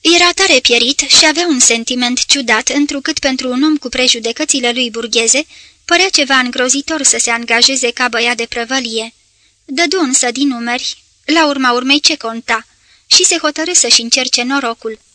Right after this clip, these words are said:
Căzuse pradă unui sentiment ciudat, supunându-se oricărei umilințe, ba chiar ieșind în întâmpinarea ei,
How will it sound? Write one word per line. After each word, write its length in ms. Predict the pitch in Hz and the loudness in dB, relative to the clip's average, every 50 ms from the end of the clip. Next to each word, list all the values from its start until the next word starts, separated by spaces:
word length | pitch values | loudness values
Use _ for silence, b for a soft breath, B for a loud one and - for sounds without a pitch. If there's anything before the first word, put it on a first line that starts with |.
| _ _ _ - B B B B B B B B - | _ _ _ -20 B B B B B B B B -2
Căzuse 480 | - 349 320 302 - 403 - - 254 | 2 2 4 4 4 2 2 2 2
pradă 320 | - - 277 285 269 285 285 | 0 0 0 0 2 2 0
unui 240 | 277 262 254 240 | 0 0 0 0
sentiment 640 | 247 - 254 247 247 - 254 254 269 277 277 - - | 0 0 0 0 -2 -4 -2 0 0 0 0 0 0
ciudat, 420 | - - 294 269 226 226 226 269 | -2 -2 -2 0 0 0 0 0
supunându-se 720 | - - - 302 262 - 285 277 320 330 294 285 269 214 262 | 0 0 0 0 0 -2 0 0 2 2 2 2 2 2 0
oricărei 540 | 254 262 302 320 - - 277 254 262 254 | 2 0 -2 -2 -2 -2 0 2 2 2
umilințe, 680 | 247 247 247 269 285 277 254 240 233 226 - - 240 240 B B B B B B B B | 0 0 0 0 2 0 0 -4 -4 -2 -2 -2 -4 -4 B B B B B B B B
ba 180 | B 285 330 349 349 | B 0 2 2 2
chiar 180 | - 359 339 | 2 2 2
ieșind 500 | 330 302 302 311 311 - - 370 349 269 | 2 2 0 2 2 2 2 2 2 0
în 100 | 240 240 | 0 -2
întâmpinarea 680 | 240 233 240 - 254 240 240 - 247 247 269 269 269 269 | -4 -4 -4 -4 -4 -4 -4 -4 -2 -2 0 0 2 2
ei, 320 | 277 269 247 233 233 285 | 0 0 0 -2 -2 -2